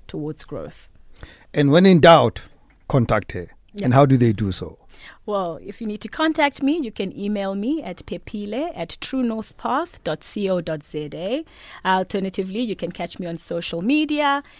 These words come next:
Speaker 1: at Pepile S on Twitter, uh, and at Pepile S on, on all other social media.
Speaker 2: Masimelane, you have been a very important ingredient of this show this year.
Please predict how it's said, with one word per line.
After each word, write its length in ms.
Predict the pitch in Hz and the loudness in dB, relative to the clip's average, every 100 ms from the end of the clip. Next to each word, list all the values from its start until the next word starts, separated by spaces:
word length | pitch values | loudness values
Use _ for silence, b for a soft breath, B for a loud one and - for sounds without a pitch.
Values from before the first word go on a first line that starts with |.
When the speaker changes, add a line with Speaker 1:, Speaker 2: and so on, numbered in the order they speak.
| b - | b -4
Speaker 1:
at 220 | 262 - | -2 -2
Pepile 420 | 226 - 190 180 | -8 -6 -6 -6
S 360 | 175 262 - - | -4 -6 -8 -12
on 160 | 180 170 | -10 -10
Twitter, 380 | - 226 - 359 440 b b b 185 | -8 -10 -6 -8 -8 b b b -4
uh, 300 | 185 180 - | -2 -2 -4
and 160 | 170 | -6
at 160 | 170 170 | -6 -8
Pepile 500 | 185 - 175 165 160 | -8 -8 -6 -4 -4
S 200 | 165 - | -6 -6
on, 140 | 151 - | -8 -6
on 120 | 165 | -6
all 200 | 165 165 | -6 -6
other 200 | 151 160 | -6 -10
social 500 | - - - - 151 | -12 -12 -12 -10 -12
media. 400 | 151 139 - 175 _ b b b b | -12 -12 -14 -18 _ b b b b
Speaker 2:
Masimelane, 460 | 151 165 151 147 127 _ _ _ _ _ _ _ | 2 8 8 8 4 _ _ _ _ _ _ _
you 260 | 139 139 139 | 4 6 8
have 200 | 135 107 | 8 6
been 160 | 123 | 4
a 80 | 113 | 4
very 440 | 98 123 131 123 | 4 4 6 4
important 480 | 117 107 113 107 104 | 0 0 -2 -2 -2
ingredient 520 | 101 92 110 113 95 95 | -2 -2 0 0 -2 -6
of 160 | 87 | -8
this 140 | 101 107 | -6 -6
show 260 | - 90 | -8 -12
this 220 | 87 92 135 | -12 -8 0
year. 220 | 156 | 0